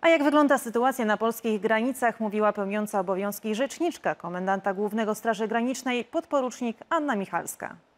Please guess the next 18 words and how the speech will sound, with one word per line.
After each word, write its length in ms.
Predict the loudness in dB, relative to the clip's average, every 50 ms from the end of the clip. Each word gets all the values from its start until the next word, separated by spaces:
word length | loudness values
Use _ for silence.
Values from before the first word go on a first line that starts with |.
| _ _ _ _ _ _ _ _ _ _ _ _ _ _ _ -20 -18 -16 -16 -16 -10 -2 0 2
Dziś 240 | 2 2 2 4 4
do 120 | 4 4
Grecji 360 | 6 4 4 2 2 -2 0
wyruszyła 500 | 2 2 2 2 2 4 4 6 6 4
kolejna 560 | 4 4 4 6 6 6 6 6 4 4 2 2
grupa 320 | 2 0 2 2 0 0
polskich 440 | 2 2 0 0 0 -4 -8 -8 -6
strażaków, 720 | -4 -2 0 0 2 2 0 -2 0 0 0 0 0 -2
którzy 320 | -6 -6 -4 -4 -2 -2 -4
na 120 | -4 -2
miejscu 320 | -4 -4 -6 -6 -6 -4
będą 260 | -2 -2 0 0 -2 -2
pomagać 600 | -2 -2 0 2 2 2 2 2 0 0 -2 -2
w 180 | -2 -2 0
walce 380 | 0 0 0 0 -2 -2 -2 -2
z 100 | -2 -2
wielkimi 400 | -4 -4 -4 -2 -2 -2 -2 -2
pożarami. 600 | -2 -2 0 0 2 2 2 2 2 0 -4